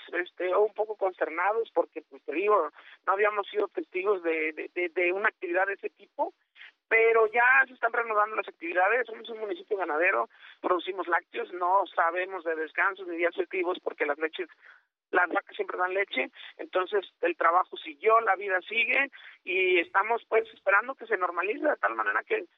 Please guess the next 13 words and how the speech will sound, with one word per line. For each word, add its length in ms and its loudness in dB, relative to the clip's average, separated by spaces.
que 100 2
la 160 4
vida 320 2
y 40 -4
la 80 -2
tranquilidad 480 -2
de 140 2
este 320 0
bello 360 0
pueblo, 480 -2
pues, 160 -8
siga, 280 -2
¿no? 180 -2